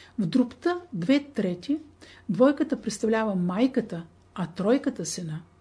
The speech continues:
В дробта три четири тройката представлява детето, а четворката – бащата. В дробта четири пет четворката представлява бащата,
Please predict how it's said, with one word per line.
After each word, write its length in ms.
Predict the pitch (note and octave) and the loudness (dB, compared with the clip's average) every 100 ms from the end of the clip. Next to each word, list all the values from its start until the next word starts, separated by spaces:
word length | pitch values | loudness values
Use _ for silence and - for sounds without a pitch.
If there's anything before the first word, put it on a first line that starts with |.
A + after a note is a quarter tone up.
| _ _ - - - | _ _ -20 -12 -4
В 160 | F3+ | -2
дробта 520 | E3 F3+ - - D4+ D4+ - | -2 -6 -6 -2 -2 -2 2
три 320 | B3 D4+ D4 - - | 6 6 4 -8 -6
четири 540 | G3+ F3+ A3+ B3 D4+ - - - _ _ | -4 -2 2 2 2 -4 -20 -20 _ _
тройката 600 | A3+ B3 D#4 D#4 A3+ F#3 | 4 6 6 4 -2 -4
представлява 600 | G3 G3+ - F#3 G3 G3 | -6 -6 -4 -4 -2 -2
детето, 560 | F#3 D#3 - C#4 C4+ F3 - - | -4 -4 0 0 -2 -10 -12 -10
а 120 | F3+ | -8
четворката – 720 | - D3+ - G3 B3+ C4 A#3+ D#3+ | -6 -8 -4 0 0 0 -4 -6
бащата. 640 | D#3 - - E3+ E3 F3 - _ _ - - - G#3 | -8 -10 -10 -10 -12 -20 -20 _ _ -20 -20 -10 0
В 120 | G#3+ | 0
дробта 680 | F#3 A#3 G#3+ - - D4 D4 - - | 2 -2 -4 -4 2 2 2 -6 0
четири 440 | C#4 C#4+ A#3+ F3 | 2 2 0 -4
пет 500 | D#3+ A#3+ B3+ - - _ - | 0 0 0 -2 -20 _ -4
четворката 680 | G#3+ G#3+ C4 C#4 D#4 - | -4 0 0 0 0 -4
представлява 800 | A#3+ G#3+ - F#3+ F3+ F#3 F#3 F3+ - - - - - F#3+ | -2 -2 -4 -6 -4 -4 -4 -8 -14 -20 -20 -20 -12 -6
бащата, 600 | F3 - B3 C#4+ F3 | -6 -2 0 0 -4